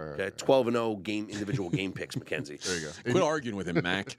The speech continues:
Speaker 2: <laughs> And fourteen straight winners, by the way, since my first bet was the Rays series that lost. Fourteen straight winners after that.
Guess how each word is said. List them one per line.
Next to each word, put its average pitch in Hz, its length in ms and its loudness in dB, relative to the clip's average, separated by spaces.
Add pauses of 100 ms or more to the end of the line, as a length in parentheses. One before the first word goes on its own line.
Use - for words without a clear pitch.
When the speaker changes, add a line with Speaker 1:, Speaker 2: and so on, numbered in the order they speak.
(100)
Speaker 2:
<laughs> - 120 -12
And 113 120 0
fourteen 156 400 6
straight 117 340 2
winners, 80 240 -6
by 80 160 -2
the 78 100 -4
way, 78 260 -6
since 95 220 -4
my 90 120 -4
first 110 340 -4
bet 92 220 -2
was 90 180 -6
the 87 140 -10
Rays 90 460 -4
series 87 460 -2
that - 140 -10
lost. 95 320 -4 (240)
Fourteen 107 460 -4
straight - 300 -6
winners 95 280 -2
after 101 260 -2
that. 127 200 -4